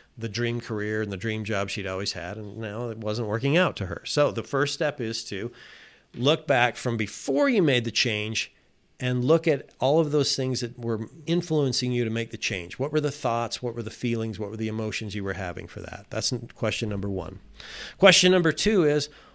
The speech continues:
what happened that made it possible to actually make that change? So as you started doing things, what were the kind of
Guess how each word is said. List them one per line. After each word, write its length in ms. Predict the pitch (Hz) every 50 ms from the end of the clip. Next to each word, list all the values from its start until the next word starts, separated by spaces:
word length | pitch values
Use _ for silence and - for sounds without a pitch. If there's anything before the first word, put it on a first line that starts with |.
| _ _ _ _
what 280 | - 135 185 214 233
happened 540 | 185 - - 190 180 175 170 - 165 147 139
that 120 | 135 131 131
made 160 | 143 151 143
it 100 | 135 -
possible 500 | - - 143 143 135 - - 131 131 135
to 220 | - 123 - - 127
actually 380 | 117 117 - - - 143 139
make 320 | 143 156 196 220 214 214 -
that 220 | 127 92 87 -
change? 440 | - - 85 80 - - - - - - - - - -
So 400 | - - - - 226 196 139 113
as 180 | 113 113 110 -
you 80 | 151 135
started 560 | - - - 156 143 151 165 170 160 143 131
doing 420 | 151 226 269 277 240 196 160 143
things, 600 | 117 - 123 104 92 87 87 104 123 135 - - - - - - _
what 240 | - 139 165 196 185
were 160 | 190 202 220
the 640 | 214 220 220 220 214 214 208 208 202 208 202 202 190 202 - -
kind 260 | - 185 190 185 185
of 340 | 185 180 160 - - -